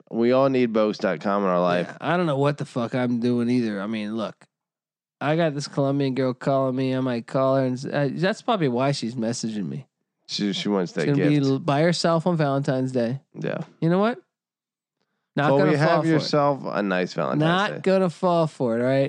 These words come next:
Speaker 2: right. I got muddy waters over here.
Speaker 1: You're, you're a, you're a human being too, Colby.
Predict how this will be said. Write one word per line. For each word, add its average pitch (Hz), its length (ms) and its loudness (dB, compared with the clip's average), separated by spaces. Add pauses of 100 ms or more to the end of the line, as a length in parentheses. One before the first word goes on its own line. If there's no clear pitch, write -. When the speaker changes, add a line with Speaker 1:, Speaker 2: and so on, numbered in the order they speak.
(140)
Speaker 2:
right. 123 40 0
I 170 120 0
got 196 180 0
muddy 190 240 2
waters 185 400 2
over 196 200 2
here. 196 280 4
Speaker 1:
You're, 156 420 4
you're 180 440 2
a, 143 120 0
you're 202 280 2
a 262 80 2
human 214 400 2
being 165 260 2
too, 160 220 2
Colby. 110 400 0